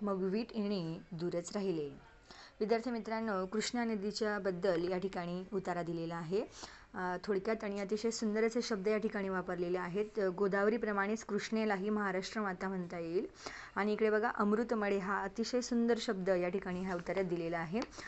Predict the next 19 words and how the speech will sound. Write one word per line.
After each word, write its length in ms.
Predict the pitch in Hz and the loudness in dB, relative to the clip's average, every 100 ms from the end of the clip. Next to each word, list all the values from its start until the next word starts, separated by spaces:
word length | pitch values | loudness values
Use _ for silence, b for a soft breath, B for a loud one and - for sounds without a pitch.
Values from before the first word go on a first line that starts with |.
| B - | B -4
तर 60 | 202 | -2
आता 180 | 196 | 0
आपण 160 | 185 190 | -2 -2
ह्या 100 | 185 | -4
उतार्यावरचे 500 | 175 180 175 180 269 | -4 -4 -2 0 0
प्रश्न 280 | 277 277 262 | 0 0 -2
ऐकून 320 | 226 226 214 | -2 0 2
घेऊ, 160 | 214 196 | 4 4
वाचून 340 | 202 202 202 | 0 -2 0
घेऊया. 500 | 202 185 180 175 175 185 - - _ _ - _ _ - - - - - - - - - - B B B - | 2 4 2 0 -2 -8 -18 -20 _ _ -20 _ _ -20 -20 -20 -20 -20 -20 -20 -20 -20 -20 B B B -4
बघा 160 | 269 294 | 2 4
मुलांनो, 360 | 285 262 240 233 | 4 2 0 0
पहिला 300 | 233 220 208 | 2 2 2
प्रश्न, 300 | 202 - 240 | -4 -2 0
"महाराष्ट्र 560 | 226 233 254 254 - | 2 2 2 0 0
माता 280 | 247 233 247 | 0 2 0
कोणत्या 360 | 240 220 214 240 | 0 0 2 2
नदीला 340 | 214 214 233 | 4 4 6
म्हणतात?" 580 | 240 220 190 202 175 | 8 6 4 2 2